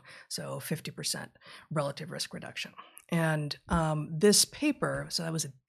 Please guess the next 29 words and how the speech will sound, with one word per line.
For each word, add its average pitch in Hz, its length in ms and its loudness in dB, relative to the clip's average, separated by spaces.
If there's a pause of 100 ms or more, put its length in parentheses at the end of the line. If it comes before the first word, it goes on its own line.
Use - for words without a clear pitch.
(180)
terrible 185 440 2
explanation. 147 520 -2
I'm 147 220 -10
sorry - 380 0
about - 260 -6
that. 156 260 -4 (320)
Um, 165 300 6
but 175 160 6
this 180 160 8
paper, 262 320 4
he 165 140 4
then 175 180 4
goes 190 240 8
through 208 80 4
the 190 80 2
math, 156 300 4
and 156 80 -2
I 151 40 0
did 151 140 -2
not 165 180 0
have 156 160 2
time 156 220 -2
to 143 60 -4
check - 280 -2
all - 140 -4
of - 60 -10
his - 180 0
math 202 240 10
here, 147 260 2